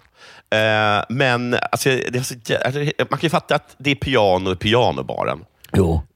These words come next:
Speaker 1: Men det fanns liksom inte ett hörn där det inte stod
Speaker 2: Så
Speaker 1: någon och sjöng,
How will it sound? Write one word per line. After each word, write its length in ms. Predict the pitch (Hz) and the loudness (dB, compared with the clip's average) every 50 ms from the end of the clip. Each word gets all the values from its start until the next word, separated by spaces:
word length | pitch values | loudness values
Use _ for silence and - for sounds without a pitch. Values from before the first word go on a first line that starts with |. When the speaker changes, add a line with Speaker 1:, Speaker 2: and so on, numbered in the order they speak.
| _ _ - - | _ _ -10 -2
Speaker 1:
Men 180 | 110 131 135 - | -2 -2 0 0
det 160 | 127 139 139 | -2 -2 0
fanns 160 | 143 151 139 | 0 0 -2
liksom 200 | 147 131 - 143 - _ | -2 -6 -8 -10 -6 _
inte 360 | 185 170 143 127 - - - | -6 -4 -4 -8 -6 -4 -4
ett 140 | 143 - - - - - | -4 -4 -4 -14 -8 0
hörn 540 | - 202 139 92 64 65 57 62 67 67 82 - | 2 2 2 2 0 -2 -6 -8 -10 -12 -8 -2
där 100 | - 98 | -2 2
det 60 | 104 | 2
inte 200 | 107 90 - 87 | 2 2 2 -2
stod 460 | - - - - 87 82 85 80 78 76 | -2 0 0 0 0 0 -2 -6 -2 0
Speaker 2:
Så 140 | 160 147 - - _ _ _ _ | 0 0 0 -2 _ _ _ _
Speaker 1:
någon 280 | _ 104 101 92 87 90 | _ 0 0 0 2 0
och 120 | 92 - | -2 -2
sjöng, 180 | - - 185 226 | 0 -2 -4 -4